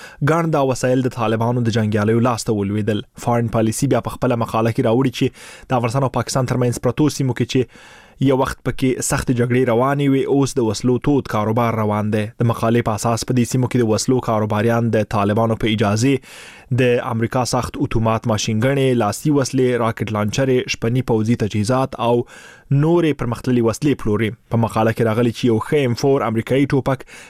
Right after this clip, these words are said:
د وسلو په دغو بازارونو کې تر دوه زره څلور سوه ډالرو خرڅیږي. حال دا چې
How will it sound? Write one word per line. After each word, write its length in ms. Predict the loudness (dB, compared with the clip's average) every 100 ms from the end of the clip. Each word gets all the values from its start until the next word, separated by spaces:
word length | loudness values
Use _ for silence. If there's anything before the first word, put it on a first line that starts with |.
| 0
د 40 |
وسلو 360 | 2 2 2 0
په 100 | 2
دغو 180 | 0 2
بازارونو 480 | 0 2 2 2 0
کې 120 | -2
تر 180 | 0 0
دوه 200 | 2 2
زره 200 | 2 0
څلور 220 | 2 2 2
سوه 240 | 0 -2
ډالرو 360 | 0 0 0 0 -4 -20 -10
خرڅیږي. 560 | -4 -4 0 0 2 -2 -2
حال 240 | 0 2
دا 140 | 2
چې 120 | 0